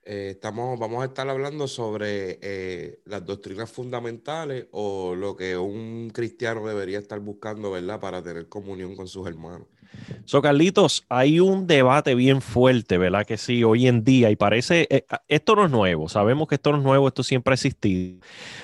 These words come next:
Speaker 2: pero, eh, hay un debate y, y nosotros recibimos miles de preguntas de personas diciendo,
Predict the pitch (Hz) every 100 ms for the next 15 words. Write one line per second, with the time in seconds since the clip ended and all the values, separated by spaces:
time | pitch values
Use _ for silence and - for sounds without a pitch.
0 | - 156 165 165 160 156 - 139 165 180
1 | 214 220 196 175 170 160 127 123 127 117
2 | 110 104 123 123 143 156 - 147 147 147
3 | 120 120 127 135 135 127 131 135 127 110
4 | 104 101 - 117 117 123 117 110 120 120
5 | 113 -